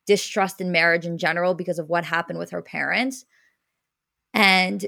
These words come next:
she always made that so clear to Scott. And Scott was ready to marry her on multiple, multiple occasions. Multiple occasions, uh, he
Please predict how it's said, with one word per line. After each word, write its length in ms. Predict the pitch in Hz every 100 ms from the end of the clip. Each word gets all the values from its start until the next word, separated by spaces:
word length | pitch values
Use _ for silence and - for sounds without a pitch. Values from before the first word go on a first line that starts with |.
| -
she 300 | - - -
always 360 | - 226 233 190
made 180 | 208 180
that 200 | 208 -
so 420 | - - 202 202
clear 260 | 196 196 175
to 80 |
Scott. 300 | 175 180 147
And 140 | - 185
Scott 300 | - 233 233
was 160 | 226
ready 220 | 170 196 185
to 60 |
marry 300 | 175 175 175
her 100 | 170
on 480 | - 170 156 160 175
multiple, 460 | 185 196 190 - 185
multiple 400 | 175 170 - 160
occasions. 580 | 160 160 156 - - -
Multiple 680 | 165 175 196 226 233 226 196
occasions, 520 | 175 175 165 165 -
uh, 120 | 165 160
he 300 | 175 180